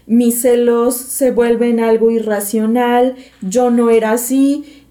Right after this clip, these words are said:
pero acuérdense que cada quien es responsable de los actos que lleva a cabo. No podemos decir, el otro día estaba escuchando por ahí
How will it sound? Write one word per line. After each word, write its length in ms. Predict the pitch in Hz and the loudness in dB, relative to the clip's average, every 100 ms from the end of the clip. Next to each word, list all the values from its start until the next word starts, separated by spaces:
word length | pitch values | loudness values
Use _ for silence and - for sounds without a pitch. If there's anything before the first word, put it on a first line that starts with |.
| _ | _
pero 300 | 254 247 240 | -2 0 0
acuérdense 640 | 240 240 226 247 240 247 | -2 -4 -4 -4 -2 -4
que 480 | 247 233 233 240 - | -2 -2 0 -2 -6
cada 300 | - 220 226 226 | -8 -6 -8 -6
quien 200 | 220 214 | -4 -4
es 120 | 220 | -4
responsable 640 | 226 220 226 208 208 220 | -4 -4 -6 -6 -6 -4
de 120 | 240 | -4
los 220 | 240 214 208 | -6 -8 -12
actos 320 | 208 233 233 | -10 -10 -8
que 140 | 208 | -8
lleva 320 | 190 202 220 | -6 -6 -6
a 80 | 214 | -8
cabo. 320 | 233 226 220 - - - _ | -8 -6 -8 -10 -20 -20 _
No 200 | 220 233 | -2 0
podemos 440 | 240 240 233 233 220 | 0 -2 -2 -4 -2
decir, 360 | 220 240 240 240 | -4 -2 -2 0
el 100 | 254 | -2
otro 220 | 254 294 | -2 -6
día 160 | 262 240 | -2 -2
estaba 300 | 247 226 226 | -2 -2 -2
escuchando 600 | 226 202 214 208 208 208 | -4 -10 -6 -4 -4 -4
por 160 | 208 | -6
ahí 320 | 196 196 196 | -6 -4 -2